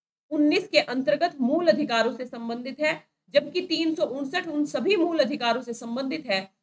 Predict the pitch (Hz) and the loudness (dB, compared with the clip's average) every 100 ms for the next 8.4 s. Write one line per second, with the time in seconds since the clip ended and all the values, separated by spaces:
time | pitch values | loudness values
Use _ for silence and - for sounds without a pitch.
0 | _ 170 294 381 - 220 214 214 - 226 | _ 0 2 2 4 4 4 -2 -10 0
1 | 277 311 330 - 233 302 240 220 220 233 | 2 0 -6 -8 -6 -6 -6 -6 0 0
2 | 269 302 262 226 190 180 160 160 160 _ | 2 -4 -6 -10 -8 -4 -2 -4 -6 _
3 | _ _ _ _ _ _ _ _ _ 240 | _ _ _ _ _ _ _ _ _ -6
4 | 247 254 254 233 254 269 269 277 277 247 | -4 0 2 2 0 -4 -6 -10 -6 -6
5 | 240 233 262 247 214 180 269 359 302 - | -2 -4 -4 -4 -4 -4 -4 -4 -4 -6
6 | _ _ 294 294 285 226 220 196 190 170 | _ _ 0 2 2 0 -2 -6 -8 -10
7 | 185 175 220 254 339 349 320 277 240 233 | -6 2 2 2 -4 -4 -4 -2 -2 -2
8 | 233 196 185 175 | -4 -6 -6 -8